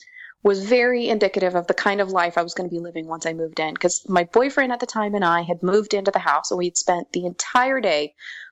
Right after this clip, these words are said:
moving boxes, moving things from storage, moving, you know, his furniture, my furniture, all of it into this, into this house.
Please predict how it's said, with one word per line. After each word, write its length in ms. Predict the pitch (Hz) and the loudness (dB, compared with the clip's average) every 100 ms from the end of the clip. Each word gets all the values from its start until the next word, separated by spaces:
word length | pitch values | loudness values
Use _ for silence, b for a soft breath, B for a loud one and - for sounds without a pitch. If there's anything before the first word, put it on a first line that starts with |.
| _ | _
moving 400 | 208 254 269 247 | 4 4 4 4
boxes, 560 | 220 196 196 - 156 175 | 4 2 0 -4 -4 -2
moving 300 | 190 233 233 | 0 2 2
things 200 | 226 220 | 0 2
from 180 | 220 202 | 0 0
storage, 800 | - - 190 180 151 147 - 185 | -2 2 4 4 2 0 -2 2
moving, 460 | 202 208 202 202 B B B - | 4 4 2 0 B B B 0
you 80 | |
know, 80 | 175 | 0
his 300 | 156 320 294 | 2 0 0
furniture, 480 | - 220 170 - 165 | 2 0 0 -2 -2
my 260 | 180 262 254 | 0 0 0
furniture, 460 | 196 170 156 165 - | 0 0 -2 -2 2
all 240 | 254 285 | 2 2
of 80 | 214 | 2
it 140 | 180 | 2
into 240 | 190 196 190 | 0 -2 -2
this, 300 | 185 - - _ - | -2 -4 -8 _ 0
into 180 | 208 190 | 2 4
this 220 | 180 - | 2 0
house. 680 | - - 302 240 185 208 | -4 0 2 2 0 -4